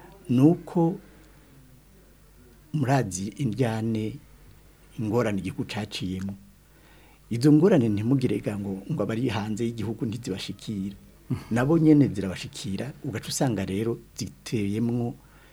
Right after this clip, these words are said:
Speaker 1: icuka kibi, umwe ngo, "No, ngo uriya jewe ntiyonserukira, uwundi jewe urya ntiyonserukira, urya jewe sindamwiyumvamwo." Ivyo ni ibintu bisanzwe.
Speaker 2: Mugabo kandi bishobora kuba nk'intambamyi, kuko umwe arashobora kuvuga, "Sinoterera mu baserukizi ntiyumvamwo."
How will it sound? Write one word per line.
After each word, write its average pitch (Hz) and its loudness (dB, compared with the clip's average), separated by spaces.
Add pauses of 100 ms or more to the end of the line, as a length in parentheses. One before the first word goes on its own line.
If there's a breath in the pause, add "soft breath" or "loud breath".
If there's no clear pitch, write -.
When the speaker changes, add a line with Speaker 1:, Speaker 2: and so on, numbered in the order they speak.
(280 soft breath)
Speaker 1:
icuka 143 0
kibi, 131 -2 (340 loud breath)
umwe 127 4
ngo, 110 2
"No, 127 2
ngo 120 0
uriya 127 2
jewe 113 -2
ntiyonserukira, 113 -4
uwundi 123 0
jewe 113 -4
urya 127 -2
ntiyonserukira, 120 -4
urya 123 0
jewe 123 0
sindamwiyumvamwo." 113 -2 (520 soft breath)
Ivyo 143 8
ni 185 10
ibintu 139 8
bisanzwe. 98 -4 (140)
Speaker 2:
Mugabo 127 6
kandi 123 4
bishobora 110 0
kuba 113 2 (200)
nk'intambamyi, 110 2
kuko 117 2
umwe 117 0
arashobora 123 0
kuvuga, 127 2 (320 loud breath)
"Sinoterera 117 2
mu 117 4
baserukizi 110 -2
ntiyumvamwo." 143 2